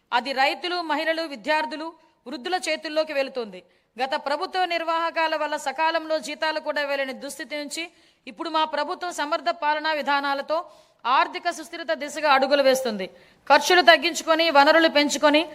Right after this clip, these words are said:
ఆర్థిక స్థిరత్వం దిశగా ప్రయాణిస్తుంది.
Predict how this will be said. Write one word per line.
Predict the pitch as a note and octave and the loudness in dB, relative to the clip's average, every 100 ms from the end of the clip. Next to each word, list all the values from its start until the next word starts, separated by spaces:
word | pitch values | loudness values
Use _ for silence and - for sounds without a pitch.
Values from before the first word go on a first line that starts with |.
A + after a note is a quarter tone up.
| - _ | -18 _
ఆర్థిక | A#3+ D4 D#4 F#4 | 8 8 6 0
స్థిరత్వం | F4+ E4+ E4+ E4+ D#4+ | 2 6 6 6 2
దిశగా | D4 D4+ D#4 | 2 6 6
ప్రయాణిస్తుంది. | D#4 C4 C#4 D4 C4+ A#3+ G3+ F3 | 8 8 8 6 2 -2 -6 -8